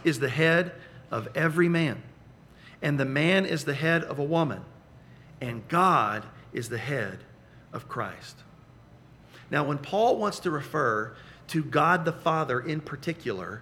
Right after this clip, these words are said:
in his writings, he often just uses the word God, the word theos, which is what he does here. And so,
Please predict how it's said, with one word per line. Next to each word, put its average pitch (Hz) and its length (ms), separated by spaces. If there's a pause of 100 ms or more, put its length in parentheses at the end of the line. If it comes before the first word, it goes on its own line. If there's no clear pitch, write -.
(180)
in 131 120
his 131 180
writings, 127 480
he 156 140
often 190 460
just 156 200
uses 151 380
the 139 60
word 131 300
God, 101 340 (280)
the 135 60
word 131 240
theos, - 640 (340)
which - 180
is 120 120
what 131 160
he 131 80
does 123 340 (160)
here. 101 360 (600)
And 123 120
so, 147 360